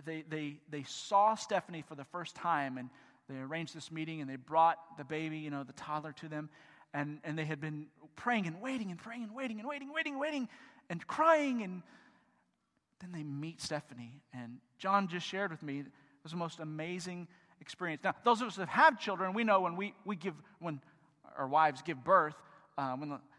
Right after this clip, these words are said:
we have our own children, it's quite an emotional experience. But John says, "I don't think there's any experience like this one, because God really put this little girl in our lives, and we had known it for so long, and when, then when we met her, we just fell apart." And it was just like this,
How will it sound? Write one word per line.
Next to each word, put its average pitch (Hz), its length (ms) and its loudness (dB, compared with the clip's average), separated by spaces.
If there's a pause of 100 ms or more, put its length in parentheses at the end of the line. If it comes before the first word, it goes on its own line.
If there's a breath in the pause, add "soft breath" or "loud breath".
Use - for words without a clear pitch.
(120)
we 202 100 2
have 185 180 6
our 170 100 4
own 175 100 -2
children, 147 280 -4
it's 185 120 -8
quite 220 180 6
an 180 80 -2
emotional 170 380 -4
experience. 151 500 -8
But 143 120 -18
John 240 240 6
says, 190 260 -2 (480 loud breath)
"I 208 100 2
don't 277 160 2
think 226 160 -6
there's 185 120 -8
any 214 160 -2
experience 214 420 -8
like 156 140 -6
this 185 200 -6
one, 117 240 -10
because 135 460 -10 (640 soft breath)
God 202 300 0 (300)
really 220 220 -4
put 170 280 -10
this 175 180 -8
little 175 140 -8
girl 160 340 -4
in 143 80 -6
our 135 140 -2
lives, 127 540 -6 (580 soft breath)
and 135 140 -6
we 156 100 -6
had 147 260 -6
known 170 200 -2
it 175 80 -6
for 160 100 -12
so 160 220 -8
long, 147 340 -2
and 139 120 -6
when, 147 120 -8
then 160 140 -8
when 156 160 -8 (160)
we 151 160 -6
met 147 180 -2
her, 143 80 -4
we 131 120 -10
just 131 200 -14
fell 147 320 -10
apart." 120 500 -8
And 123 80 -18
it 123 80 -16
was 131 80 -16
just - 260 -16
like 127 180 -12
this, - 260 -12